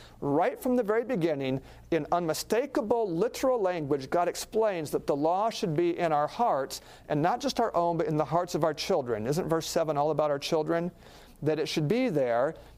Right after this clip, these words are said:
And if that's the literal, the metaphor, it'd be like something right between your eyes or like something on your hand, like a sign or, or like as. The word as, it doesn't mean that they should, like, like,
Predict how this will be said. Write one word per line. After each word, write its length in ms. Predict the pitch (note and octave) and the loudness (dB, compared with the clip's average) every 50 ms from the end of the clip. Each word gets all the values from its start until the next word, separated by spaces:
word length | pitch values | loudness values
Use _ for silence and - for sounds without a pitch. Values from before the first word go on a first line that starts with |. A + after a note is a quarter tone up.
| - - | -6 -2
And 160 | E3+ D#3+ D3+ | -2 0 0
if 140 | D#3 D3+ - | 0 -2 0
that's 260 | - G3+ A3+ B3+ - | 0 0 0 0 -2
the 180 | - - G3+ F#3+ | -2 0 0 0
literal, 680 | F3 G3+ B3+ C#4 C#4 - - E3+ D3+ C#3+ C3+ D3 D#3+ D#3 - | 2 2 0 0 -2 -2 0 2 2 2 2 2 0 -2 0
the 120 | D3+ E3 | -2 0
metaphor, 640 | D#3+ E3+ G3+ C4+ D4 C#4 C#4 - - E3+ D#3 C#3+ C#3+ | 0 2 0 2 2 0 -2 -2 -2 0 2 2 2
it'd 160 | D3+ D#3+ D3 D3 | 0 0 -2 0
be 120 | G3 G3 | 0 2
like 180 | F3+ F3+ F3 - | 2 0 0 -2
something 500 | - - - B3 C4 C4 - C4+ A3+ F3+ | -4 -2 0 0 -2 0 -2 0 2 2
right 200 | G3 A#3 - - | 2 2 2 -2
between 320 | A#3+ - - - A#3 A3 | -4 -2 0 -2 0 2
your 200 | A3 G#3+ - - | 2 2 2 2
eyes 460 | E3+ D#3 C#3 C#3 C3+ C#3+ E3 D#3+ - - - - - - | 2 2 2 2 0 0 0 -2 -4 -10 -16 -16 -6 -2
or 120 | D#3+ D#3+ | 0 0
like 200 | E3 E3+ E3 - | 2 0 -2 -2
something 420 | - - - A#3 A#3 A3 B3 A3 F#3 | -6 -2 -2 -2 0 0 -2 0 0
on 140 | F#3 F#3 E3 | 0 0 0
your 120 | D#3+ D#3+ | 0 -2
hand, 500 | C3+ D3+ F3 D#3+ C#3+ B2+ A#2 A2 G2+ - - - - - - | 0 0 0 2 2 2 0 0 -2 -6 -10 -18 -20 -14 -4
like 240 | - D#3+ E3 - - | -2 -2 -2 0 -2
a 60 | D3+ | -4
sign 520 | - - - - G#3 G#3 G#3+ A3+ A#3 A#3 G#3 | -4 -2 -2 0 0 2 2 2 2 0 2
or, 180 | F3 E3 E3 | 2 0 0
or 200 | - - D#3+ E3 | 2 2 0 2
like 360 | E3+ F#3 F#3+ G3 G3 F#3 - - - - - - - | 2 0 0 0 -2 -2 -6 -14 -20 -20 -14 -4 -2
as. 400 | F3 F#3 F3+ D#3 B2+ A2 A#2 B2 | 0 0 0 0 0 -2 -4 -2
The 140 | C#3 C#3+ D3 | -2 0 2
word 220 | E3+ F3+ E3+ D3+ - - | 2 0 0 -2 -2 -2
as, 520 | D#3+ E3 E3+ F3+ F#3+ G3+ G#3 G3+ G3 - - - - - - - - | 0 2 2 2 2 2 0 -2 -4 -8 -14 -18 -20 -20 -14 -4 -4
it 100 | D#3+ D3+ | -2 0
doesn't 240 | G3+ G3+ G3 - | 0 0 0 0
mean 140 | F3+ F#3+ F#3+ F3+ | 0 0 0 0
that 100 | E3+ - | 0 0
they 120 | D3+ D3+ | 0 0
should, 240 | D3 - D#3+ D3 C#3+ | 0 0 -2 2 2
like, 200 | D#3 D3 C#3+ - - - - - | 0 0 -2 -6 -12 -16 -12 -4
like, 220 | - D3+ C#3 C3+ | 0 0 0 0